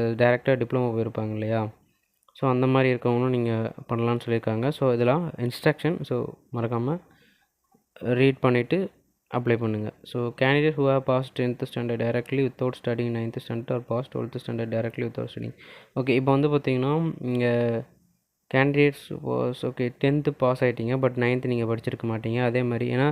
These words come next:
இப்போலாம் டென்த்து சிலபஸ் எல்லாமே நைன்த்துலேயே ச-, இது பண்றாங்க இல்லையா? அது இல்லாம ஒரு சில பேர்லாம் நைன்த்து படிக்காம டைரக்டா டென்த்து. So, அந்த மாதிரிலாம் இருக்கு. இந்த மாதிரி இருக்கவங்களுக்கும் ஏதோ சொல்லியிருக்காங்க. So, மறக்காம அதை ரீட் பண்ணிக்கோங்க. So, கேட்டகரி வைஸ் ஏஜ் ரிலாக்சேஷன் வந்து பார்த்தீங்கன்னா,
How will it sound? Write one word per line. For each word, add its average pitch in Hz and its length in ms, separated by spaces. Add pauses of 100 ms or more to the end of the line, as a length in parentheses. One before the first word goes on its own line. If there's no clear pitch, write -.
(260)
இப்போலாம் 139 320
டென்த்து 139 300
சிலபஸ் 131 340
எல்லாமே 127 260
நைன்த்துலேயே 120 460
ச-, 113 300
இது 113 140
பண்றாங்க 110 340
இல்லையா? 107 260 (1040)
அது 101 140
இல்லாம 139 240
ஒரு 131 120
சில 127 160
பேர்லாம் 131 240
நைன்த்து 123 220
படிக்காம 127 300
டைரக்டா 120 340
டென்த்து. 117 340
So, 123 160
அந்த 117 140
மாதிரிலாம் 123 440
இருக்கு. 117 300 (460)
இந்த 120 100
மாதிரி 131 240
இருக்கவங்களுக்கும் 127 640
ஏதோ 123 140
சொல்லியிருக்காங்க. 123 500
So, 135 160
மறக்காம 120 300
அதை 113 180
ரீட் 117 200
பண்ணிக்கோங்க. 113 460 (540)
So, 131 140
கேட்டகரி 143 460
வைஸ் 139 260
ஏஜ் 131 240
ரிலாக்சேஷன் 123 580
வந்து 120 160
பார்த்தீங்கன்னா, 117 560